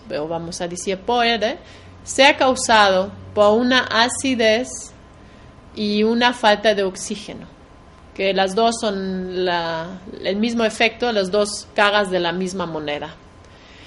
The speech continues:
Entonces, lo que sucede en el cuerpo es como, este, si nos imaginamos el tejido que une las células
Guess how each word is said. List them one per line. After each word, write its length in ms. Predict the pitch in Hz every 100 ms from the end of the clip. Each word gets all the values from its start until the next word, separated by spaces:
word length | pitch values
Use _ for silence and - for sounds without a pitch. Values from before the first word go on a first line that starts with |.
| - - -
Entonces, 380 | 208 214 240 254
lo 120 | 240
que 100 | 233
sucede 640 | 226 240 214 277 294 320 294
en 80 | 247
el 160 | 202
cuerpo 520 | - 202 185 185 165 180 190 - - - - - - - - - - - -
es 440 | 190 226 220 220
como, 760 | - 240 233 214 185 175 185 190 - - -
este, 480 | 185 180 180 180
si 320 | 185 196 180 175 - - -
nos 260 | - 196 -
imaginamos 720 | 214 208 208 240 269 311 320
el 320 | 226 220 208 - -
tejido 840 | 208 208 294 294 240 220 220 226 - - -
que 160 | 202 185
une 340 | 240 277 269
las 240 | 220 202 -
células 640 | 233 240 214 196 202 208